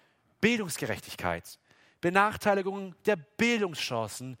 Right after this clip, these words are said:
muss angeglichen werden oder ausgeglichen werden. Generationengerechtigkeit, die Generationen, die Lasten müssen gerecht verteilt werden. Klimagerechtigkeit,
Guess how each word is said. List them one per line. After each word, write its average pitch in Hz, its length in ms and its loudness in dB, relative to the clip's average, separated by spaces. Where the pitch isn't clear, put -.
muss 160 160 -4
angeglichen 143 720 -2
werden 85 200 -4
oder 98 160 0
ausgeglichen 113 640 -4
werden. 78 320 -14
Generationengerechtigkeit, 202 1600 -2
die 190 80 0
Generationen, 202 840 0
die 175 80 0
Lasten 185 460 0
müssen 120 400 -8
gerecht 117 320 0
verteilt 90 480 -2
werden. 90 240 -4
Klimagerechtigkeit, 127 1120 -2